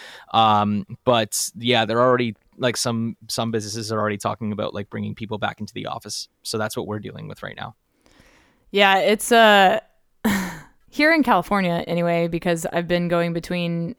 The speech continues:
Speaker 2: L A, Orange County, and San Diego over the past couple of weeks. Um, so I've been seeing how the different cities are handling this virus. And, like, L A is on,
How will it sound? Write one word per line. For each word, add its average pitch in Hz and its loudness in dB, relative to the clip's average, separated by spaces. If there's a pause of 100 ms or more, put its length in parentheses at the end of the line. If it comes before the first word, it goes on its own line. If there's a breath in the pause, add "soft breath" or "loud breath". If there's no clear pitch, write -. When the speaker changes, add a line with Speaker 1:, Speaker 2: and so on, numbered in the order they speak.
Speaker 2:
L 180 4
A, 170 2 (340)
Orange 185 -2
County, 170 0
and 165 -4
San 175 0
Diego 170 2 (300 soft breath)
over 180 0
the 170 0
past 165 0
couple 170 -4
of 165 -8
weeks. 170 -8 (100)
Um, 165 -2 (400 soft breath)
so 202 2
I've 190 4
been 190 2
seeing 220 4
how 208 6
the 190 0
different 196 0
cities 220 2
are 175 2
handling 185 2 (240)
this 175 0
virus. 180 4
And, 175 -2
like, 175 -2
L 202 8
A 196 8
is 185 2
on, 175 0